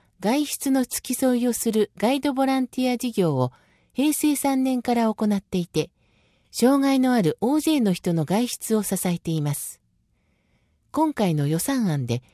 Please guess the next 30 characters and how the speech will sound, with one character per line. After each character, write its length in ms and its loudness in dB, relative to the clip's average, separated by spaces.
ガ 180 0
イ 40 0
ド 140 0
ボ 120 2
ラ 140 2
ン 80 -2
テ 140 -2
ィ 80 2
ア 20 -2
の 140 -2
奨 240 0
励 200 0
金 240 -2
単 240 -2
価 160 -2
を 120 -2
増 180 0
額 220 -4
す 180 -4
る 80 0
狙 280 0
い 80 0
に 120 -2
つ 100 -8
い 120 -2
て 240 -6
伺 340 -4
い 100 -2
ま 140 -4
す。 280 -12